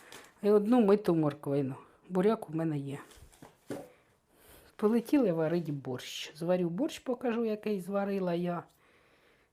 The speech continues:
після дегустації. Дегустувати буду з оцією от сметаною термостатною. Я пробувала термостатну ряжанку, е, в кишені брала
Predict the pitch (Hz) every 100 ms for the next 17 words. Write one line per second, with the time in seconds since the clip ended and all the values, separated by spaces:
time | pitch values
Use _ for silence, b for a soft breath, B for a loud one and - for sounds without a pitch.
0 | b - 175 170 165 170 170 175 240 202
1 | - 139 147 - b b b b 196 190
2 | 190 - - 214 190 170 175 170 160 160
3 | - 180 175 160 156 151 151 - - B
4 | B B B B B - - - 185 180
5 | 180 135 139 143 - 147 143 139 - -
6 | - - - - B B B B B B
7 | B _ _ _ _ _ _ - 180 175
8 | 185 170 156 156 156 160 160 175 180 170
9 | - 160 185 262 226 156 147 147 - b
10 | b b b b - 151 147 147 147 127
11 | B B B B B B _ - 160 190
12 | 196 185 147 147 143 143